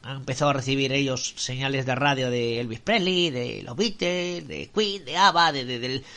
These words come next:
del rock, del progresivo, del techno, y de pronto ya los últimos años, ¿qué estarán recibiendo?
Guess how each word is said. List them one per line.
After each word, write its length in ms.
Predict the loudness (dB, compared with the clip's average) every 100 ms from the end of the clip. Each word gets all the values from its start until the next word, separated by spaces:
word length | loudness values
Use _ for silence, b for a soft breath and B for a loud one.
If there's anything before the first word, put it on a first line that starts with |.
| B B B
del 220 | 0 0
rock, 340 | 2 4 4
del 140 | 2 -2
progresivo, 1000 | -2 -2 0 -2 0 2 2 2 0 0
del 260 | 0 -2 2
techno, 760 | 2 2 -4 -6 -6 -8 -10 -10 B B B
y 120 | -4 0
de 120 | 0
pronto 340 | 0 -2 -2
ya 100 | -2
los 140 | 0 0
últimos 340 | -2 -4 -2
años, 260 | -4 -4 -6
¿qué 60 |
estarán 300 | -2 0 0
recibiendo? 640 | 0 -2 -2 -2 -6 -12